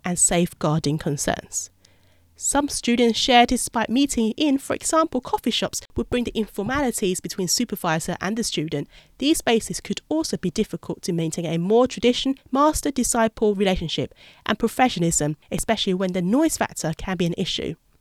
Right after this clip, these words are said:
Yet, conversely, meeting in the office could have negative effects, especially when it is an open-plan office and with the student feeling uncomfortable about intruding on their workspace.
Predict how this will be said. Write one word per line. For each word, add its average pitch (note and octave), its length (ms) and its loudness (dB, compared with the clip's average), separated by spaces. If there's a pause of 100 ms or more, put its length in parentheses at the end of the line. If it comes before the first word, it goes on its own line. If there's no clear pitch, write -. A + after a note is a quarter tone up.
(300)
Yet, - 360 -4
conversely, G#3 680 -2
meeting A3+ 420 0
in A3+ 160 -4
the A#3+ 120 -2
office F#3 400 -6
could - 260 -8
have - 280 -8
negative A#3+ 480 -2
effects, - 500 -6
especially A3+ 440 -4
when G3 180 -4
it F#3+ 100 -4
is F#3+ 80 -8
an - 180 -2
open-plan C#4+ 640 -2
office D3+ 440 -8 (340)
and G3+ 140 -6
with F#3+ 80 -12
the G3 80 -4
student F#3 480 -2
feeling F#3+ 340 -2
uncomfortable F#3+ 760 -4
about - 240 -2
intruding F#3+ 600 -4
on E3+ 120 -2
their D#3+ 120 -2
workspace. - 800 -4